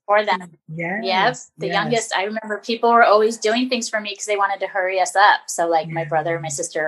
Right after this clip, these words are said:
Speaker 1: are older, and my parents would always just, like, hurry me along and do things for me. And I <laughs> just remember, you know, saying, "I can, I can do this. I can do it on my own. It might take another couple minutes, but I can do it."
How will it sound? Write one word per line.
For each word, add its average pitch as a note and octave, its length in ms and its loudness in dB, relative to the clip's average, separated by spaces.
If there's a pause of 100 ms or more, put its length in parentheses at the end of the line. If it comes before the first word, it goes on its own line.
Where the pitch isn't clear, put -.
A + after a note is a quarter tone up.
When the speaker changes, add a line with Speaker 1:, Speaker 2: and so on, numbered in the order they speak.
Speaker 1:
are - 40 0
older, D#3 280 -2
and D3+ 260 -8
my F3+ 80 2
parents D#3+ 380 0
would E3+ 120 2
always D3+ 280 2
just, - 180 -4
like, D#3 160 0
hurry F3+ 340 4
me F3+ 140 0
along E3+ 420 6
and E3 120 -8
do E3 140 0
things F3 260 -8
for F3+ 100 -10
me. E3+ 240 -4
And F3 100 2
I F3+ 60 6
<laughs> G#3+ 60 4
just B3+ 260 -2
remember, F3+ 560 -2
you F#3+ 100 -8
know, E3+ 140 4
saying, F#3 300 -4
"I - 160 0
can, - 140 -6 (140)
I G#3 60 0
can B3+ 140 4
do D4 160 2
this. E4+ 360 0
I - 60 2
can A3 160 -6
do A#3 80 0
it C4 100 4
on C#4+ 120 4
my C#4 200 4
own. D4+ 200 2
It E3+ 40 -8
might F3 220 -6
take A3+ 220 -2
another G#3+ 240 2
couple G3 240 -2
minutes, F3+ 340 -6
but F3 380 4
I F#3 140 -2
can G#3 140 -6
do C4 200 6
it." C4+ 220 4